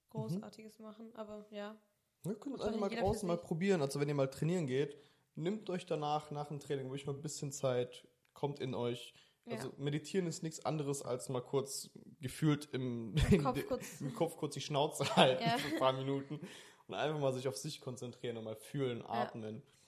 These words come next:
Speaker 1: Das finde ich mega cool.
Speaker 2: Nee, voll.
Speaker 1: Ja.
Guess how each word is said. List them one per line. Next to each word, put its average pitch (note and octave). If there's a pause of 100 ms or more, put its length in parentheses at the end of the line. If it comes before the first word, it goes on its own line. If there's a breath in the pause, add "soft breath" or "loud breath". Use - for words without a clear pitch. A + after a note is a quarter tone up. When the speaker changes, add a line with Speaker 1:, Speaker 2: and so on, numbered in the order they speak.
(260 soft breath)
Speaker 1:
Das -
finde G2+
ich G#2
mega C3+ (100)
cool. F3 (340)
Speaker 2:
Nee, B3+ (100)
voll. C4 (440)
Speaker 1:
Ja. D3